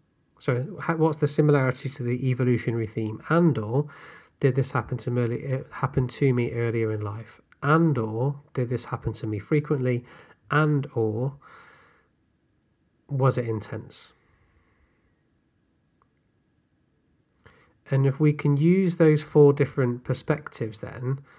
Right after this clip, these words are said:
to think about these things that grab us easily or easier than we'd like, grab us hard or grab us harder than we'd like,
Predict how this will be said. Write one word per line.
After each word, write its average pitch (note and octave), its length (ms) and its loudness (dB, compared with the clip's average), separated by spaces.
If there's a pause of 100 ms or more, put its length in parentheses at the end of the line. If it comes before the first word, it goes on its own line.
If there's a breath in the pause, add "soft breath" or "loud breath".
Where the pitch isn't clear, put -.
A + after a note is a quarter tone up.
(180 soft breath)
to - 140 -2
think D3+ 440 4
about A#2 420 -2
these B2+ 300 -2
things B2 400 0
that A#2 160 -8
grab C3 260 2
us B2 180 0
easily A#2 580 -2
or A#2+ 200 -4
easier A2+ 300 -4
than A2 160 -4
we'd G#2 140 -6
like, A2 320 -10 (320 loud breath)
grab C3 200 0
us B2 120 -2
hard B2+ 560 0
or B2+ 140 -2
grab A2 180 -4
us G#2+ 120 -6
harder A#2 380 -6
than G#2+ 140 -8
we'd G#2 160 -10
like, A#2+ 340 -14